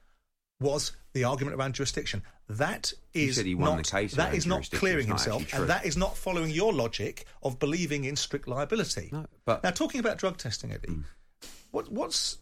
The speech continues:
Speaker 1: this situation going on with this drug-free sport? Where there's, there's this conversation going on, and I hear that you are involved with drug-free sport, and that Matchroom fighters are gonna be tested by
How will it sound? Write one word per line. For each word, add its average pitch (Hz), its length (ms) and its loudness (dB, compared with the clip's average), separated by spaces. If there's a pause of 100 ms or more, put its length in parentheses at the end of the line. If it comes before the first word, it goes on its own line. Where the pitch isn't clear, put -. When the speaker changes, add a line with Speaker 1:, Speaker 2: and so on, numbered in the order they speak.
(160)
Speaker 1:
this 170 240 0
situation 143 840 -2
going 131 260 0
on 123 300 -2 (160)
with 127 260 -4 (380)
this - 360 -2 (680)
drug-free 139 540 0
sport? - 440 -2
Where 107 80 -4
there's, 135 280 -4
there's 151 160 -4
this 147 60 -6
conversation 185 600 -2
going 127 240 -2
on, 110 140 -2
and 104 100 -6 (120)
I 107 120 -4
hear 101 360 -4 (520)
that 123 140 -4
you 180 240 0
are 165 340 0 (400)
involved 143 400 2
with 139 100 -2
drug-free 127 440 -4
sport, - 600 -6 (340)
and 117 180 -2
that 123 220 -2
Matchroom 160 500 -2
fighters 139 420 -4
are 127 60 0
gonna 123 180 -4
be 123 100 -4
tested 139 480 -4
by 107 220 -4